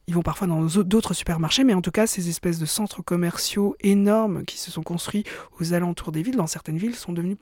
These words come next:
plus grands, euh, et presque parfois, on a l'impression, plus importants que les cœurs de ville. Donc je me suis dit, en fait, c'est là, si je veux toucher, euh, un public hyper divers,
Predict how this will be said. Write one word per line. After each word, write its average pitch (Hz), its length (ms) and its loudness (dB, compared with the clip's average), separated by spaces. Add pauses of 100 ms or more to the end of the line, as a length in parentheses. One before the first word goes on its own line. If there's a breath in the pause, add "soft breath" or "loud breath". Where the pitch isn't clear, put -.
plus - 180 -2
grands, 196 320 0 (540 loud breath)
euh, 160 160 0
et 160 120 -2
presque - 340 -8
parfois, 202 640 -12 (280)
on 175 60 -2
a 165 60 0
l'impression, 170 340 -2
plus 220 280 -6
importants 208 440 -4
que 190 100 -4
les 165 100 -2
cœurs 180 200 -4
de 170 80 -4
ville. 170 180 -10 (800 loud breath)
Donc 180 220 2
je 170 120 -2
me 165 60 0
suis 196 160 -4
dit, 294 100 6
en 269 60 6
fait, 269 160 2
c'est 196 140 2
là, 226 200 4 (260)
si - 220 -6
je 180 80 -2
veux 180 140 0
toucher, 202 400 2
euh, 160 160 4
un 160 120 0
public 185 480 -6
hyper 220 340 2
divers, 185 480 0